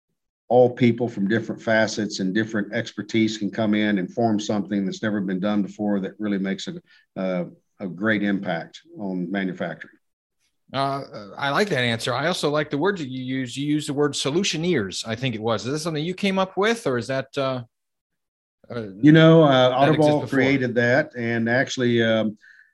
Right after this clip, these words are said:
Speaker 1: Merrick Maycomer, my E A, uh, she's one that came up with the word, but the word was really created because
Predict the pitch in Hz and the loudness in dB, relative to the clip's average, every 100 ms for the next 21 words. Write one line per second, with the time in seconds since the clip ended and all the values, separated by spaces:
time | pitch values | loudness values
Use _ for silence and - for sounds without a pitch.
0 | - 117 135 107 113 123 131 117 107 101 | 0 6 6 6 4 4 4 0 0 0
1 | 113 123 120 110 107 110 110 113 113 113 | 0 -2 -2 -2 -2 0 2 2 4 4
2 | 98 117 131 123 104 104 - 135 127 127 | 2 0 -4 -4 0 0 2 2 2 -2
3 | 110 113 113 113 - 117 110 110 110 110 | -4 0 2 2 0 0 2 2 0 -4
4 | - 98 123 117 107 95 117 139 165 208 | -2 2 4 6 4 0 -4 -2 0 2
5 | 175 131 151 143 131 127 131 123 117 113 | 2 4 4 2 2 4 4 2 0 2
6 | 120 113 101 | 2 2 -2